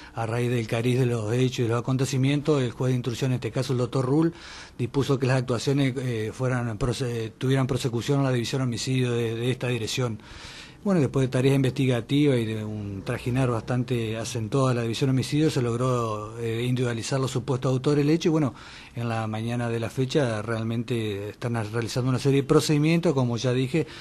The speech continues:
ha concluido con la, la detención de unas personas y también en otra finca el secuestro de cierta cantidad de sustancia que está siendo analizada en estos momentos por la,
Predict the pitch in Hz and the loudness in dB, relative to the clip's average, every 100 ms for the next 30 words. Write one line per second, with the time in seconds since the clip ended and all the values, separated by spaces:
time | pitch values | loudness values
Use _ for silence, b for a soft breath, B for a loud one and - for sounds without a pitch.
0 | B B - 123 120 123 117 123 135 131 | B B -2 0 2 -2 0 2 2 4
1 | 127 117 113 110 110 113 113 117 104 135 | 2 2 -2 -4 -4 -4 -4 -4 0 2
2 | 143 139 147 131 165 185 190 185 156 165 | 4 2 2 2 4 4 2 2 2 4
3 | 170 160 147 156 151 147 151 160 165 170 | 2 2 2 4 4 2 2 2 2 2
4 | 170 160 127 110 139 151 139 127 - 139 | 4 2 0 0 0 2 2 0 0 -2
5 | 131 131 123 120 135 135 131 - 135 139 | 0 -2 -2 -2 -2 -2 -4 -2 0 2
6 | 165 156 B B B 135 143 127 143 135 | 0 -2 B B B -2 0 0 0 2
7 | 127 113 139 135 131 127 127 127 120 123 | 2 2 2 0 2 2 2 2 2 2
8 | 120 110 104 | 2 0 -4